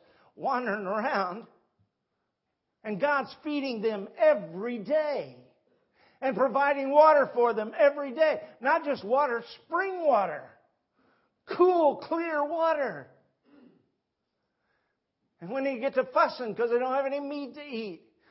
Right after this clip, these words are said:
He pretty much buries them in quail. You go to any, uh, restaurant and, and order quail. Most of them aren't gonna have it. The ones that have it, you probably can't afford to eat there. <laughs> You know?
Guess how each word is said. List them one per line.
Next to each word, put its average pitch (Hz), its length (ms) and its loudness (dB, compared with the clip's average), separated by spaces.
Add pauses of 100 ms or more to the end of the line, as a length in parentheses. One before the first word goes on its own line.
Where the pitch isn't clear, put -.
(200)
He 254 100 -8
pretty 311 220 0
much 302 160 2 (120)
buries 294 460 -2
them 214 160 -4
in 247 160 -4
quail. 330 680 -2 (1200)
You 285 120 -8
go 330 120 4
to 302 60 2
any, 320 320 0
uh, 254 260 2
restaurant 220 640 -4 (220)
and, 226 180 -6 (340)
and 240 200 -8 (420)
order 254 320 4
quail. 208 600 0 (560)
Most 269 340 2
of 226 140 0
them 226 120 -6
aren't 233 220 -6
gonna 226 160 -6
have 269 240 -6
it. 214 120 -14
The 196 60 -6
ones 240 220 -8
that 226 160 -4
have 320 240 -6
it, - 140 -8 (920)
you 202 320 -6
probably 277 460 -2 (140)
can't 294 200 -8
afford 240 320 -4
to 247 60 -6
eat 277 300 -12
there. 226 400 -2
<laughs> - 60 -20 (1400)
You - 80 -16
know? - 240 -14